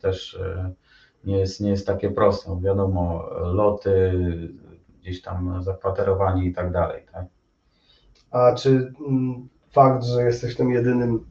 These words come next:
Speaker 2: trenerem z Europy sprawia, że, nie wiem, odczuwasz to na przykład na meczach ze strony kibiców, czy
Speaker 1: Tak,
Speaker 2: jakieś
Speaker 1: wiesz co,
Speaker 2: takie sytuacje?
Speaker 1: e, jest tak,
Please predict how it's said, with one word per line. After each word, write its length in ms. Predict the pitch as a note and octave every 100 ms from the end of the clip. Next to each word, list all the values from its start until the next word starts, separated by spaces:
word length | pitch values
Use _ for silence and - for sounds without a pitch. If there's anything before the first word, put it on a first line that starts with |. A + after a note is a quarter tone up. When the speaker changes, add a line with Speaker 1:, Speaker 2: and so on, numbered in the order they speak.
| - - _ - - _ _ _
Speaker 2:
trenerem 480 | C3+ B2+ B2+ B2 A#2+
z 60 | B2
Europy 460 | A#2+ A#2+ A#2+ A#2+
sprawia, 460 | A#2+ - B2 A#2+ B2
że, 180 | A#2+ A#2+
nie 140 | A#2+
wiem, 180 | A2+ A2+
odczuwasz 560 | A2+ - C3+ A#2+ A#2
to 100 | -
na 100 | A#2+
przykład 340 | A#2 - A#2+ A#2
na 120 | A#2+
meczach 520 | A#2+ A#2+ - A2+ -
ze 80 | A#2
strony 340 | - A#2 A#2
kibiców, 680 | A#2 A#2+ B2+ B2+ - E3 C#3+ -
czy 460 | - B2 A#2+ A#2+ A#2+
Speaker 1:
Tak, 300 | C3 C3 C#3+
Speaker 2:
jakieś 180 | D#3 C#3
Speaker 1:
wiesz 120 | C3+
co, 140 | B2 C3
Speaker 2:
takie 140 | C3
sytuacje? 520 | - B2 B2+ A2 G#2+
Speaker 1:
e, 300 | G#2+ G#2+ G#2+ - - _ -
jest 300 | A#2+ - -
tak, 400 | A#2 A#2 -